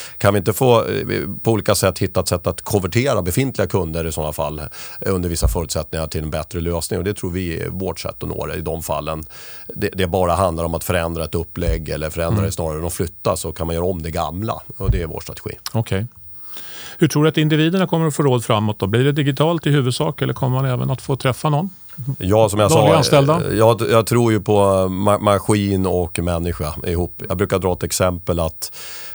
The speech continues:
Speaker 1: eh, i schack så vinner, har ju datorerna vunnit länge över den smartaste schackspelaren. Men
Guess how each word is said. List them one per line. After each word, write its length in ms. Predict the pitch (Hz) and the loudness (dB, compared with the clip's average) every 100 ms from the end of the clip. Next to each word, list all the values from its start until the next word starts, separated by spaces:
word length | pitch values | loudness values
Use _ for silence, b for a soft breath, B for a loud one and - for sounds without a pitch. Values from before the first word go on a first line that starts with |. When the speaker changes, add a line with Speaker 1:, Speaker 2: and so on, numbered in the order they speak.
| B | B
Speaker 1:
eh, 100 | 90 | -4
i 220 | 95 98 | 0 -2
schack 360 | 92 147 110 - | 2 2 2 0
så 140 | - | -2
vinner, 340 | 90 87 85 87 | 0 0 0 0
har 200 | 87 85 | 0 0
ju 160 | 87 | 0
datorerna 520 | 87 87 104 92 87 | -2 0 2 2 0
vunnit 240 | 85 82 85 | 0 -2 -2
länge 300 | 85 82 85 | -2 -2 -2
över 220 | 82 80 | -4 -4
den 300 | 82 80 76 | -6 -8 -10
smartaste 520 | - 95 82 - 82 85 | -4 -2 -2 -2 -4 0
schackspelaren. 720 | 90 - - 101 92 78 80 | -2 -2 0 0 0 -4 -6
Men 320 | 85 85 85 | -4 -4 -6